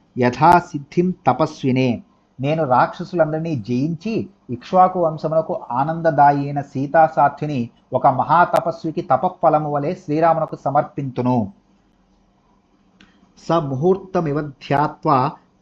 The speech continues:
చింతా-, చింతావగ్రధితేంద్రియః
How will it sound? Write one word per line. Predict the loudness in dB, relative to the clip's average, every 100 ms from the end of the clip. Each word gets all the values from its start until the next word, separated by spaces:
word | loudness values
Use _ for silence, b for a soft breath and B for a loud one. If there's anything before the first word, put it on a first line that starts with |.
| -8
చింతా-, | -6 -4 0 2 2 0 -8 _ _ -8
చింతావగ్రధితేంద్రియః | -4 0 0 0 -2 -2 -2 0 -2 -4 0 2 2 0 0 2 2 0